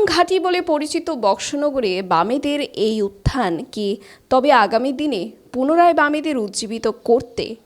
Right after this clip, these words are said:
এবং বক্সনগরে বামেদের আরও শক্তিশালী করতে পারবে, নাকি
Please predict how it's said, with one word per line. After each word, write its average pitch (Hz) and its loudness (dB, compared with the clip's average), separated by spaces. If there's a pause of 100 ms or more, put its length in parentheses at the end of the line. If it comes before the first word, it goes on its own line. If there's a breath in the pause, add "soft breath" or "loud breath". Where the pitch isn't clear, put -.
(140)
এবং 277 2 (160)
বক্সনগরে 294 2 (400 loud breath)
বামেদের 339 6
আরও 403 4 (140)
শক্তিশালী 330 0
করতে 294 -4
পারবে, 311 0 (460)
নাকি 247 0